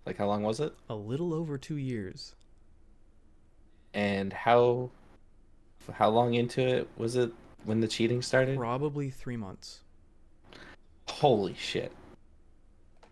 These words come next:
Speaker 1: That is
Speaker 2: I don't have an exact timeline, but it's around the time
Speaker 1: No,
Speaker 2: she
Speaker 1: I
Speaker 2: started at Amazon. It might have even been a
Speaker 1: I
Speaker 2: little bit before.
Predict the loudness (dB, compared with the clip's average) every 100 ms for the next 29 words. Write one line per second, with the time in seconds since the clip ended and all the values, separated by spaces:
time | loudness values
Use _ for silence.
0 | -20 -14 2 6 8 6 2 -2 -8 -10
1 | -16 -20 -20 -20 -14 -2 0 0 0 0
2 | 0 -2 -4 -4 -4 -6 -8 -6 -4 -6
3 | -6 -8 -12 -20 -14 -8 -8 -6 -8 -6
4 | -2 -2 -2 -2 4 8 8 8 4 -2
5 | -4 -2 -4 -6 -8 -8 -8 -10 -12 -16
6 | -20 -20 -20 -20 -20 -20 -20 -20 -20 -20
7 | -20 -20 -20 -20 -8 -2 2 4 4 2
8 | 0 -2 -2 -2 -4 -8 -8 -8 -8